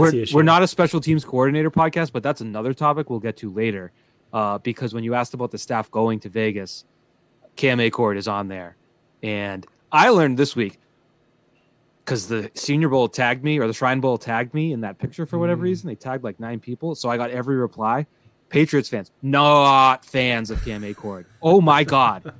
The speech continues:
Speaker 1: the most hated special teams coordinator of all time. But we'll get to that later. As it relates to Joe Judge, he's still on the staff. Reports indicate he's not leaving. Who knows what he'll do? I don't, I don't think that's good.
Speaker 2: I mean, he has to,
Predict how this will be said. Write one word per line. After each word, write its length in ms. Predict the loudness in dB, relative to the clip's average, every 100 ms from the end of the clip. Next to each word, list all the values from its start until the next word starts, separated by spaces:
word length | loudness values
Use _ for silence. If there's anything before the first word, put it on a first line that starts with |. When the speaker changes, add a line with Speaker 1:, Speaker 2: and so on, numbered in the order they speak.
| -4
Speaker 1:
the 60 | 0
most 240 | 2 2
hated 260 | 0 0 -2
special 260 | -6 -6
teams 240 | -10 -10 -10
coordinator 340 | -8 -6 -6
of 40 | -8
all 60 |
time. 120 | -10 -2
But 100 | 0
we'll 100 | 2
get 140 | 2
to 60 | 2
that 140 | 2
later. 340 | 2 2 -2 -8 _
As 180 | -2 0
it 60 | 2
relates 260 | 2 2 0
to 60 |
Joe 200 | -2 -2
Judge, 280 | 0 -2 -2
he's 160 | -6 -8
still 200 | -2 0
on 80 | 0
the 60 |
staff. 420 | -4 -2 -2 -2
Reports 340 | -10 -4 -4 -4
indicate 380 | -12 -8 -8 -6
he's 240 | -10 -8
not 260 | -4 -4 -4
leaving. 460 | -6 -4 -2 -4 -6 _ _ _ _ _ _ -2
Who 180 | 2
knows 220 | 4 2 2
what 120 | 0
he'll 160 | 0
do? 340 | 0 2 2 0 _ _
I 120 | 0
don't, 160 | 0 0 0
I 80 | 0
don't 120 | 0
think 140 | -6
that's 160 | -8 -12
good. 140 | -20 _ _ _ _ _ _ _ _ _ _
Speaker 2:
I 100 | -2
mean, 100 | 0
he 180 | 4 4
has 260 | 4 0 2
to, 260 | 2 0